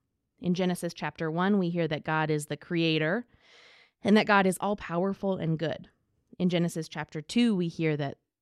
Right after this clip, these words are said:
the all-pow-, all-powerful creator, God, chooses to draw near to us and to be involved in our lives in very real ways. Of course, this means that God not only reveals something of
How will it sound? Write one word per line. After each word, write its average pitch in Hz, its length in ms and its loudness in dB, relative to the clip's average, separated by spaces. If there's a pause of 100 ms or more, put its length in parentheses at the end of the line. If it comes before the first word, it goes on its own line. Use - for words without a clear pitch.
the - 160 -6
all-pow-, 156 520 -4 (320)
all-powerful 175 840 -2
creator, 143 680 -6 (380)
God, 139 420 -4 (140)
chooses 196 440 0
to 175 100 -12
draw 160 300 0
near 190 260 4
to 156 200 -4
us 139 360 -8
and 180 160 0
to 170 80 -10
be 160 120 -4
involved 170 500 -2
in 165 80 -2
our 160 120 -2
lives 135 480 -10
in 151 140 -4
very 147 260 -4
real 143 240 -6
ways. - 460 -12 (680)
Of 180 100 -2
course, 185 280 2
this 185 200 -4
means 175 240 2
that 143 160 -6
God 143 220 -4
not 151 160 -2
only 139 200 -2
reveals 160 480 -2
something 156 520 -2
of 131 180 -6